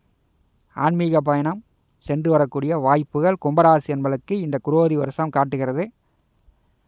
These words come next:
உங்களுடைய சுய ஜாதகத்தில் நல்ல திசாபுத்திகள் நடந்துச்சுன்னா, அஞ்சு, ஒம்பது, ஜென்ம ராசி இப்படி வந்து நல்ல திசாபுத்தியில் நடக்கும்போது நல்ல யோகங்களை கொடுக்கும். ஜென்ம சனி நடக்கும்போது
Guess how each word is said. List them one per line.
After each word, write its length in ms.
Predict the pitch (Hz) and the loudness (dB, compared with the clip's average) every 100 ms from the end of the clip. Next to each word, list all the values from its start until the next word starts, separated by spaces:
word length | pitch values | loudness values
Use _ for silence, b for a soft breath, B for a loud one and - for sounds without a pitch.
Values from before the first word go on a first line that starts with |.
| _ _ | _ _
உங்களுடைய 480 | - 185 208 202 208 | 0 6 8 8 4
சுய 300 | 190 185 202 | 2 2 4
ஜாதகத்தில் 580 | 180 180 185 175 156 185 | 6 6 6 0 -2 -2
நல்ல 220 | 160 170 | 0 0
திசாபுத்திகள் 760 | 156 151 175 175 160 156 156 | 0 0 0 0 0 -2 0
நடந்துச்சுன்னா, 400 | 143 139 127 143 160 202 _ _ _ _ _ _ _ _ _ _ | 0 -2 -4 -6 -6 -10 _ _ _ _ _ _ _ _ _ _
அஞ்சு, 520 | - 143 151 147 160 180 _ _ _ _ _ _ _ - | -6 -4 -4 -4 -4 -6 _ _ _ _ _ _ _ -6
ஒம்பது, 480 | 143 156 151 147 147 _ _ _ _ - | 0 0 0 -2 -8 _ _ _ _ -8
ஜென்ம 180 | 147 151 | -4 2
ராசி 500 | 147 151 - 156 165 _ _ _ _ _ _ | 6 6 4 -8 -10 _ _ _ _ _ _
இப்படி 200 | - 139 | -6 -4
வந்து 280 | 151 175 214 _ _ _ - | -2 -2 -6 _ _ _ -10
நல்ல 300 | 139 156 175 | -4 -2 -2
திசாபுத்தியில் 640 | 147 143 180 165 156 147 | -2 2 2 2 0 0
நடக்கும்போது 520 | 139 127 139 131 139 | 0 -2 -2 -2 -2
நல்ல 240 | 165 139 147 | -2 0 2
யோகங்களை 400 | 139 151 147 135 | 4 2 2 -2
கொடுக்கும். 460 | 131 127 151 175 196 _ _ _ _ _ _ _ - 131 | -4 -6 -10 -12 -16 _ _ _ _ _ _ _ -16 0
ஜென்ம 280 | 165 196 214 | 2 6 4
சனி 240 | 208 190 | 4 0
நடக்கும்போது 720 | 175 165 175 165 156 156 180 | 2 0 0 0 2 2 -2